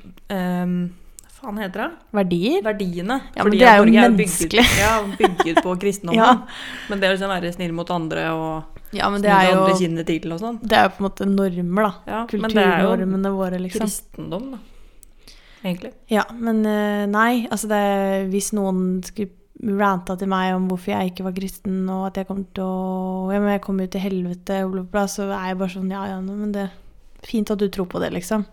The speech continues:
Speaker 1: Jo, jo, men det er jeg enig i.
Speaker 2: Men, ehm, jeg kunne aldri liksom begynt å tro på en religion.
Speaker 1: Nei.
Speaker 2: Det kunne jeg ikke. For det er så fjernt for meg, liksom. Men jeg har ikke noe problem med at andre gjør det.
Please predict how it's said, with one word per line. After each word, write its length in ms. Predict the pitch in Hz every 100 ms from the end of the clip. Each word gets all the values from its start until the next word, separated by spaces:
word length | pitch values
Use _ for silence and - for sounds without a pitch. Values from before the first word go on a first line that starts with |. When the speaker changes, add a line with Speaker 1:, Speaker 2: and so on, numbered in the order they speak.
| -
Speaker 1:
Jo, 140 | 185 254
jo, 80 | 175
men 160 | 165 170
det 80 | 240
er 80 | 220
jeg 80 |
enig 120 | 151 156
i. 80 | - - - - - - 262
Speaker 2:
Men, 260 | 240 233 226 220
ehm, 440 | 214 208 208 208 208 202 - - - - -
jeg 240 | 220 214 208 -
kunne 180 | 233 226
aldri 280 | 214 185 226
liksom 240 | 226 208
begynt 280 | 202 190 185
å 60 | 196 180 -
tro 200 | 196 180
på 120 | 180
en 120 | 180
religion. 460 | 175 180 175 180 196 - - - - - -
Speaker 1:
Nei. 140 | 175 165 - - - - - -
Speaker 2:
Det 200 | 208 208 185
kunne 160 | 185
jeg 80 | 190
ikke. 140 | - - - _ _ - -
For 100 | 190
det 60 |
er 80 | 160
så 80 | 196
fjernt 380 | - - 175 -
for 100 | 202
meg, 140 | 110
liksom. 180 | - 220 220
Men 240 | 254 254 247 226 214 -
jeg 60 | 202
har 80 | 208
ikke 100 | 220
noe 80 | 202
problem 160 | 202 170
med 80 |
at 40 | 180
andre 160 | 185 -
gjør 100 |
det. 60 | 190